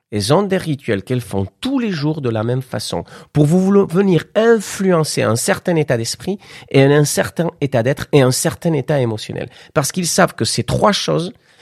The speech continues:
viennent ra-, euh, maximiser les chances de réussite de leur, euh, de leur projet et des engagements qu'ils ont fait.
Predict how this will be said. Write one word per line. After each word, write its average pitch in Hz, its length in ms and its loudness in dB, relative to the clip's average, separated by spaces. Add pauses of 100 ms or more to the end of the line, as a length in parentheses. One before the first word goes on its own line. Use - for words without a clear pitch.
(200)
viennent 147 380 2 (400)
ra-, 98 400 -4
euh, 113 220 4 (200)
maximiser 160 920 0
les 147 140 -4
chances 123 420 -2
de 123 120 -2
réussite 120 600 -4 (340)
de 117 160 -2
leur, 107 420 2 (100)
euh, 87 320 -2 (120)
de 113 120 -2
leur 120 180 2
projet 113 640 -2
et 123 80 -4
des 104 200 -6
engagements 101 440 -4
qu'ils 92 160 -8
ont 85 40 -6
fait. - 280 -16